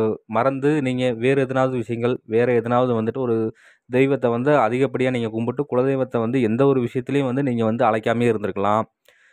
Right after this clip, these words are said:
இல்ல, எதனாவது வேண்டுதலை வச்சுட்டு நீங்க அந்த வேண்டுதலை முறையா வந்துட்டு பண்ணாம இருந்திருக்கலாம். இல்ல, எதனாவது கோயில் எதனாவது சண்டை சச்சரவு ஏற்பட்டிருக்கலாம். இப்படி பல காரணங்கள் இருக்குது, சரிங்களா? அது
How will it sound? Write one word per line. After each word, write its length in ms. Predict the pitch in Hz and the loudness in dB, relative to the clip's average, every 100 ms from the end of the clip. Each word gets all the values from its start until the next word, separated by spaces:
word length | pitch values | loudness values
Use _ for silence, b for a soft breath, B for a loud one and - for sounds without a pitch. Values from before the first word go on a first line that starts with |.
| b - | b -2
இல்ல, 180 | 127 170 | 2 4
எதனாவது 360 | 160 143 147 151 | 4 2 0 0
வேண்டுதலை 440 | 131 139 151 139 123 | 2 2 2 2 0
வச்சுட்டு 360 | 117 120 131 139 143 - | -4 0 4 4 2 -2
நீங்க 200 | 120 120 | -6 -2
அந்த 160 | 120 117 117 | 2 4 4
வேண்டுதலை 400 | 113 131 131 123 | 4 4 4 2
முறையா 280 | 117 117 120 | 2 2 2
வந்துட்டு 300 | 117 110 127 135 | 2 -2 0 -2
பண்ணாம 320 | 107 110 117 | -2 -2 -2
இருந்திருக்கலாம். 540 | 110 104 95 98 101 107 - _ | -2 -4 -4 -2 -2 -4 -10 _
இல்ல, 140 | 127 | -2
எதனாவது 340 | 135 127 127 131 | 0 2 2 0
கோயில் 380 | 127 131 127 117 | 0 2 4 2
எதனாவது 300 | 110 113 117 | 2 -2 -2
சண்டை 240 | 107 113 | -2 -2
சச்சரவு 360 | 107 101 107 104 | -4 -4 -4 -4
ஏற்பட்டிருக்கலாம். 600 | 101 95 95 98 101 104 _ _ b b b - | -6 -8 -4 -2 0 -2 _ _ b b b -8
இப்படி 200 | 135 143 165 - | 0 0 0 0
பல 240 | 131 139 160 | 0 0 0
காரணங்கள் 460 | 143 151 160 143 | 0 0 0 0
இருக்குது, 300 | 110 101 107 104 | 0 -2 -2 -2
சரிங்களா? 400 | - 120 110 107 107 104 | -4 -2 0 2 2 0
அது 220 | - 120 | 0 2